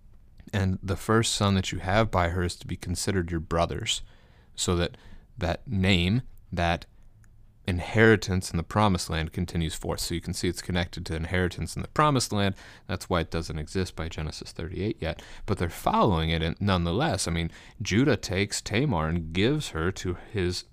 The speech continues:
second born, Onan. And then you get the whole thing about Onan not wanting to have a son that doesn't get credited to him, but gets t-, credited to his brother. And so he spills his seed before he engages with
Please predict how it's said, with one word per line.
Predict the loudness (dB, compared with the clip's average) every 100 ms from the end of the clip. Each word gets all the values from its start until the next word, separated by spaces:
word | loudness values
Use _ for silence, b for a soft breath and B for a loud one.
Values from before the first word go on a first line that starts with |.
| -8
second | -2 0 4 2
born, | 2 -2 -2 0 4
Onan. | 6 6 2 -4 B B -10
And | -2
then | 0
you |
get | 0 0
the |
whole | 2 2
thing | 2 2 2
about | 2 4
Onan | 6 6 6
not | 4 2 2
wanting | 2 6 6
to | 4
have | 0 -2
a | -2
son | -2 -2 -2
that | -4 -8 -18 -8 -2
doesn't | -2 -2 -6 -10 -16 -16 -4
get | -2 -2
credited | 0 2 0 -4
to | -4
him, | 0 2
but | 0 -2
gets | -6 -8
t-, | -10 -8
credited | 0 0 0 -4
to | -2
his | -4
brother. | -2 6 8 8 2 B B B B
And | -2 -2
so | 0 -2
he | 0 0 0
spills | -2 -4 0 4 4 2
his | -2 -2
seed | -4 2 4 6 4 2
before | -4 -2 0 0
he | 0 -2 -2
engages | -4 0 0 0 -2 -4
with | -8 -8